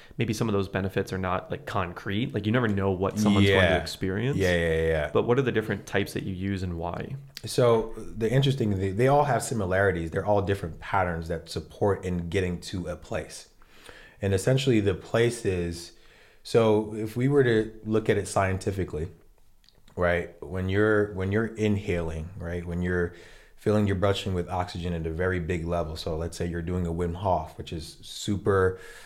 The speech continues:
Speaker 2: you know, ventilation, or you're doing the transformational breath, which is,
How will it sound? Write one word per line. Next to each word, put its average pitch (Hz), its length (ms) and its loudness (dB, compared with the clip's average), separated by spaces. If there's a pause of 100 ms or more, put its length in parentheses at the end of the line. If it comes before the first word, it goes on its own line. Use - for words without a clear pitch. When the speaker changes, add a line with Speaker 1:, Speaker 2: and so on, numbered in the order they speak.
(140)
Speaker 2:
you 104 80 -4
know, 95 140 2
ventilation, 95 800 -2
or 80 80 -6
you're 85 120 -6
doing 87 240 -2
the 85 80 -4
transformational 90 720 -4
breath, 82 220 -4
which 85 160 -6
is, 80 160 -6